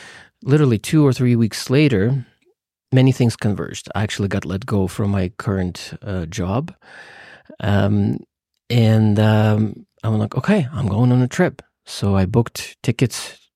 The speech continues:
to Peru, to the Amazon jungle. And I connected with a beautiful, uh, um, bunch of people that were organizing and holding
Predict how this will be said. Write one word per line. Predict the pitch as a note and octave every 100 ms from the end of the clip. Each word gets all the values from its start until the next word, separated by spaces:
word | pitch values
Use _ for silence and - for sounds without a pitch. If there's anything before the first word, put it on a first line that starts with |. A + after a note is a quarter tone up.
| _
to | - A#2 A2+ A2 A2 G#2 G2 -
Peru, | G#2+ G2 E3+ -
to | -
the | F#2+
Amazon | F#2 F#2 F#2+ F2+
jungle. | F#2 G#2 D#3+ G#3 - - - - - - - - -
And | A#2 A2 A2 A2 G2+
I | F#2+
connected | A2 A2 - G#2
with | A2
a | F#2+
beautiful, | G2+ G#2 - G#2 G#2 G2 G2 -
uh, | - - B2 A#2 - -
um, | F#2+ F#2+ G2 - - - E3 E3+ F#3 - - -
bunch | - B2 A2+ A2
of | B2+
people | - A2 C#3 A#2+
that | A2+
were | A2 A2 G#2+ F#2+ - - _ -
organizing | A2+ A#2+ A2 G#2 G#2 G#2+ G#2+ G#2+ G#2+ A#2 -
and | A2
holding | F#2+ A2 G2+ G#2 G#2 G#2+ G2+ -